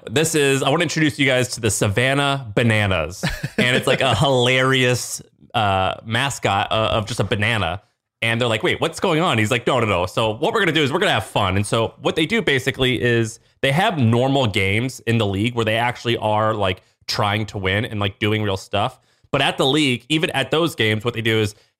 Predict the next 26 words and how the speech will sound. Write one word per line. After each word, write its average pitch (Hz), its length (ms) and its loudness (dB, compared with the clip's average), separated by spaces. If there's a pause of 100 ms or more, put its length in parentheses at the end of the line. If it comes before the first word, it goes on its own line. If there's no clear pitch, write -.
like, 113 160 -2
the 120 80 2
players 143 420 0
will - 120 0
introduce 123 380 0
themselves, 90 580 -6 (100)
or, 123 220 0
like, 117 260 0
the 113 160 -6
umpire, 120 400 0
and 110 140 0
there's, 123 120 0
like, 123 140 -2
crazy 120 400 0
videos 107 240 0
on 98 140 -4
TikTok. 98 380 -4
The 131 120 -4
umpire, 131 500 -2
when 113 140 0
he 107 60 0
goes 139 340 0
down 131 300 0
to 113 200 0
sweep 131 560 -6
the, 104 380 0